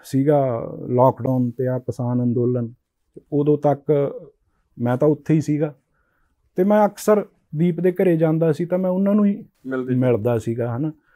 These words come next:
Speaker 1: ਤੇ ਬੱਚੀ ਤਾਂ ਚਲੋ ਸਾਡੇ ਕੋਲ ਹੀ ਖੇਡਦੀ ਰਹਿੰਦੀ ਸੀ, ਕਦੇ ਕੋਈ ਪਾਣੀ ਲੈ ਆਈ, ਕਿਉਂਕਿ, ਅ, ਇੱਕ ਪੋਰਸ਼ਨ ਸੀ ਜਿਹਨੂੰ ਅਸੀਂ ਆਫਿਸ ਦੇ ਤੌਰ ਤੇ ਵਰਤਦੇ ਸੀਗੇ। ਅ, ਤੇ ਉਹਦੀ ਜਿਹੜੀ ਪਤਨੀ ਆ, ਉਹਦੇ ਨਾਲ ਵੀ, ਮਤਲਬ,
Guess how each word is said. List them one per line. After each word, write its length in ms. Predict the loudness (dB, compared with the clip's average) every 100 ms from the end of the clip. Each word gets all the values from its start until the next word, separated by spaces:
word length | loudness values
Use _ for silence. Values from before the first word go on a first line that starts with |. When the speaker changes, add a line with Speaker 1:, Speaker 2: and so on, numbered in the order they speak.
| _ _ _
Speaker 1:
ਤੇ 100 | -2
ਬੱਚੀ 360 | 2 2 2 2
ਤਾਂ 120 | 2
ਚਲੋ 180 | 4 2
ਸਾਡੇ 280 | 2 2 2
ਕੋਲ 260 | 4 4
ਹੀ 140 | 4 2 -4 0
ਖੇਡਦੀ 360 | 2 2 2
ਰਹਿੰਦੀ 300 | 2 2 0
ਸੀ, 140 | -2 -2
ਕਦੇ 240 | 0 0
ਕੋਈ 140 | -2 -2
ਪਾਣੀ 400 | 0 2 4 4
ਲੈ 180 | 4
ਆਈ, 160 | 2 0
ਕਿਉਂਕਿ, 300 | -2 -2 -4
ਅ, 360 | -4 -10 -10 -10
ਇੱਕ 160 | -12
ਪੋਰਸ਼ਨ 420 | 0 2 2 0 -4
ਸੀ 140 | -2
ਜਿਹਨੂੰ 280 | -2 -2 -2
ਅਸੀਂ 160 | -2
ਆਫਿਸ 400 | 0 0 0 -4
ਦੇ 100 | -4
ਤੌਰ 260 | -2 0 0
ਤੇ 140 | -2
ਵਰਤਦੇ 460 | -2 -4 -4 -6 -6
ਸੀਗੇ। 300 | -6 -10 -12 _ _ _ _ _ -6 -4
ਅ, 40 | -6
ਤੇ 340 | -2 -2 -2 -6 _ _ _ _ _ _ _ _ -4
ਉਹਦੀ 240 | 0 0
ਜਿਹੜੀ 200 | 0 -2
ਪਤਨੀ 460 | 0 -2 0 0 0
ਆ, 140 | -2 -8 _ _ _ _ _ -6
ਉਹਦੇ 200 | -2 0
ਨਾਲ 260 | 2 2 0
ਵੀ, 300 | 0 -2 -6 _ -12
ਮਤਲਬ, 340 | -10 -8 -8